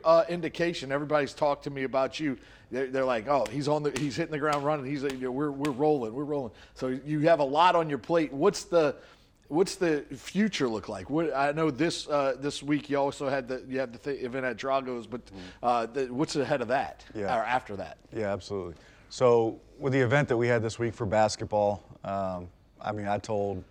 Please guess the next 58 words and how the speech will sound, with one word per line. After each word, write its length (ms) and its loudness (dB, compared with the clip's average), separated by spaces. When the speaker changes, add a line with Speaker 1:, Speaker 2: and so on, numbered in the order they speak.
Speaker 2:
Doctor 260 2
Maggart, 380 -2
the 80 -8
athletic 320 -2
director 380 -6
at 100 -12
U 200 -6
L, 180 -4
and, 440 -4
uh, 160 -2
some 240 -8
others, 320 -2
I 60 -2
said, 220 -4
"Look, 240 -4
as 80 -8
soon 180 0
as 100 2
this 120 -2
basketball 420 2
event's 220 -2
over, 360 -2
what's 220 -6
next? 300 -8
We 100 -6
gotta 100 0
be 120 -2
thinking 260 -6
about 180 -2
what 140 -4
are 40 -4
we 100 -6
doing 200 -6
next, 360 -6
for 120 -4
what 180 2
sport, 600 -2
who 140 -4
are 20 -2
we 120 -2
trying 240 -4
to 80 -6
engage?" 600 -4
Um, 300 -4
and 100 -4
so 160 2
I 120 6
think 420 0
what 140 2
we'll 100 -2
probably 340 6
end 100 -2
up 100 -2
doing 200 -4
is 80 -6
something 300 -4
with 140 -8
football, 420 -10